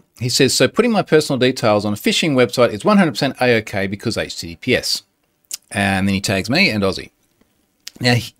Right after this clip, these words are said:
he, he's got an image in here, and this is from an Aussie Broadband, I believe, an email that they sent out. It says, "Pro tip, our website is hosted using H T T P S, a more secure format. If you happen to click on a link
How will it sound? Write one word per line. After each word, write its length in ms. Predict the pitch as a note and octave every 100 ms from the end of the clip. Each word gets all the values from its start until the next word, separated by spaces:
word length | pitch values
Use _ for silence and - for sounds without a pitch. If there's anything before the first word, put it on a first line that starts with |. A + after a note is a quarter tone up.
| -
he, 160 | C3
he's 180 | C3 C3+
got 140 | A3
an 80 | A#3+
image 240 | C3 C3 B2
in 80 |
here, 180 | A2 F2+
and 140 | F#2 A2
this 180 | C#3 E3
is 140 | D#3+
from 580 | - - D3+ F#2 G#2 G#3 - - - - - - - _ _ _
an 100 | -
Aussie 280 | A#2 A2+ A#2
Broadband, 600 | G2+ G#2+ G2 G#2 G2 F#2+
I 80 | F#2+
believe, 320 | F#2 G2 F2+
an 160 | F2 F#2 A#2
email 500 | A2+ F#2+ D#2 C#2 -
that 80 | -
they 120 | G2
sent 300 | F#2+ - -
out. 180 | - - - _ _ _ -
It 80 | -
says, 160 | - B2+
"Pro 240 | - A#3+
tip, 300 | A#3 G#3 - _ _ _ _
our 120 | B3
website 380 | G#3 C3 - D3+
is 120 | F3
hosted 300 | A#2+ G2 B2
using 260 | A2 A#2 C3
H 160 | G2+ -
T 120 | C3
T 80 | C3+
P 140 | A#3
S, 180 | D#3 -
a 100 | A#2+
more 560 | A#2 B2 F#3+ A#3 G#2+ D#2 _
secure 460 | - - - G#2 F2
format. 480 | - F2+ C#2 - - - - - _ _
If 200 | C4+ C4
you 100 | G3+
happen 280 | C3 - C#3
to 100 | A2+
click 280 | - A#3+ - _
on 140 | - F3+
a 40 |
link 300 | A2+ A2 -